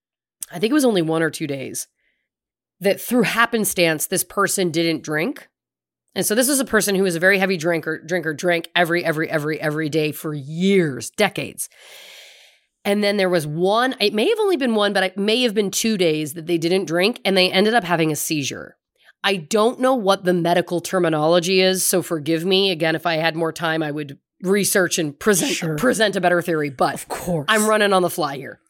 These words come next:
Speaker 1: I don't know what the, the medical term was, but basically this person was essentially in withdrawal i-, in whatever way. Like, their body had become, um,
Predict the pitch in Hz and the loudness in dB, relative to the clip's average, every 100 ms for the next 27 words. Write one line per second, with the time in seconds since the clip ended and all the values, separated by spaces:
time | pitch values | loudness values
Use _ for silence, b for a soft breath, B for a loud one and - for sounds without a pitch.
0 | B B B B B B B B - 202 | B B B B B B B B -2 0
1 | 240 247 254 233 226 214 - 180 190 190 | 2 2 2 0 2 0 0 0 2 4
2 | 175 170 175 175 156 139 127 - 185 240 | 2 2 0 0 0 -2 -6 -4 0 2
3 | 294 247 202 175 165 - 190 - 202 202 | 2 0 0 0 0 -2 -4 0 0 2
4 | 185 165 - _ _ _ _ - 175 190 | 0 -2 -6 _ _ _ _ -20 -8 0
5 | 196 170 185 294 349 220 180 170 156 139 | 0 0 0 2 2 2 4 4 2 -2
6 | 170 190 170 156 151 - - 170 - 185 | 2 4 4 2 0 -4 -6 -6 0 2
7 | 180 165 160 160 185 180 165 165 156 - | 4 2 2 0 2 2 2 -2 -6 -4
8 | 208 170 226 220 214 196 160 175 190 180 | -4 0 2 2 2 -2 -4 -6 0 2
9 | 170 160 156 - _ _ _ _ _ _ | 2 0 -4 -8 _ _ _ _ _ _
10 | _ _ _ _ _ _ - _ - 175 | _ _ _ _ _ _ -20 _ -2 0
11 | 156 147 147 | 0 -2 -4